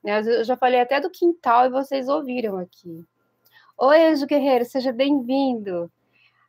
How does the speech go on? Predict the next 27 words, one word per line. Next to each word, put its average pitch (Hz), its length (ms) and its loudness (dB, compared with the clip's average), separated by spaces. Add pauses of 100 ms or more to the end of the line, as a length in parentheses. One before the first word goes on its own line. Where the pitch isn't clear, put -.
Ai, 220 380 2
o 226 160 -2
Anjo, 226 260 0
o 214 80 -8
Anjo 220 220 -8
Guerreiro, 226 260 -2
eu 220 60 -6
vou 226 100 -6
dar 240 140 2
moderação 240 600 -4
pra 247 320 2
ele. 196 320 -8 (120)
Tudo 214 260 -10
bem? 214 300 -10 (200)
Tudo 277 240 -6
bem. 254 560 0 (320)
Vou 208 100 -6
dar 226 100 2
moderação 247 500 0
pra 254 140 0
você, 254 300 -2
só 220 140 -10
espera 233 300 -2
um 254 60 -8
pouquinho, 240 460 -4
tá? 208 320 -2 (760)
E 220 400 -6